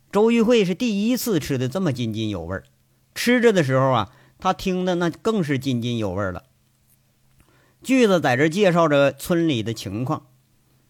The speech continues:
一号井啊，沿用了拴马村村民这个矿工差不多得占到百分之八十。二号井开采以后，逐步淘汰了一部分村民，原因很简单，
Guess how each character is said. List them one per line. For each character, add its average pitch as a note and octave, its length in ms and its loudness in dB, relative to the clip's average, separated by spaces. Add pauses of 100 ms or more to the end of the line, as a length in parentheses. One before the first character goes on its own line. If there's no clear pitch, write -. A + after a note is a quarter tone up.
一 A#3 240 2
号 G#3 240 0
井 F2+ 260 -8
啊， G2 220 -6 (340)
沿 B2+ 280 0
用 E3+ 200 0
了 B2 260 0
拴 - 240 -2
马 A2+ 240 -2
村 C3 240 -4
村 C3 220 -6
民 A#2+ 400 -4
这 B2 100 -6
个 A#2 60 -6
矿 B2 320 -6
工 A#2 160 -6 (240)
差 E3+ 240 -4
不 C3 60 -6
多 D3 180 0
得 G#2 160 -6
占 C3 240 -4
到 A#2+ 160 -2
百 F2+ 180 -8
分 A#2 180 -6
之 B2+ 60 -4
八 B2 200 -4
十。 G#2 280 -8 (840)
二 A#3+ 260 2
号 F#3+ 160 4
井 C3 220 -2
开 F#3+ 200 0
采 F3 180 2
以 B2 160 -2
后， F3 280 -2 (260)
逐 E3+ 240 0
步 G3+ 200 0
淘 B2+ 280 -2
汰 F#3+ 200 0
了 C3+ 80 0
一 A#2 100 -2
部 A2 160 -6
分 A2 160 -4
村 G#2 160 -6
民， E2+ 180 -8 (340)
原 F#3+ 200 4
因 B3 160 2
很 A3+ 140 0
简 G2 240 -2
单， A2+ 180 -2